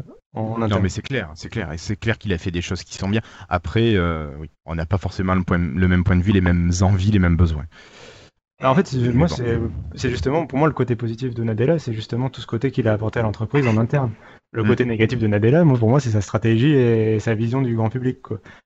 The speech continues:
Speaker 1: Mais, euh, mais côté interne et la façon dont il a traité les employés et tout,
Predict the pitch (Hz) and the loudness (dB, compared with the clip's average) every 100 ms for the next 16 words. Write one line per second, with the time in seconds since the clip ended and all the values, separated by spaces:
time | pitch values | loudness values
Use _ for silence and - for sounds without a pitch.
0 | _ 123 117 110 110 110 107 107 110 110 | _ -12 -6 -4 -2 -2 -2 -4 -6 -10
1 | 107 107 110 110 110 107 107 104 104 - | -10 -10 -8 -2 2 4 6 6 4 2
2 | 107 113 107 104 104 101 117 117 110 101 | 2 4 4 4 4 2 4 4 4 2
3 | 98 101 113 107 104 107 107 107 104 104 | -2 -6 -4 -2 -2 -2 0 0 -2 -4
4 | 101 104 147 160 | -4 -2 0 -2